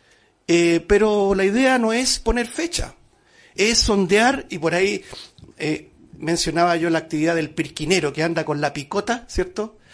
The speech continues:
Sacando incrusta-, la-, las perlitas incrustadas en la roca. Que el Señor nos ayude a extraer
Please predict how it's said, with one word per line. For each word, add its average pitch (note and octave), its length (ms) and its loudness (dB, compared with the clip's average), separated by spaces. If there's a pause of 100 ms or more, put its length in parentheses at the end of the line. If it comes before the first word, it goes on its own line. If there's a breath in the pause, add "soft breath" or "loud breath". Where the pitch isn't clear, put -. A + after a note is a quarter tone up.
(140 loud breath)
Sacando F#3 520 -4
incrusta-, D#3 480 -4
la-, D#3+ 280 -6
las C#3 140 -10
perlitas D#3+ 480 -6
incrustadas C#3 720 -6 (460 soft breath)
en C3+ 160 -10
la C3 120 -8
roca. - 420 -14 (380 soft breath)
Que D#3 100 -4
el C3+ 60 -4
Señor D#3+ 320 -2
nos E3 180 0
ayude E3+ 520 -2 (220 loud breath)
a C#3 120 -4
extraer D#3+ 680 -6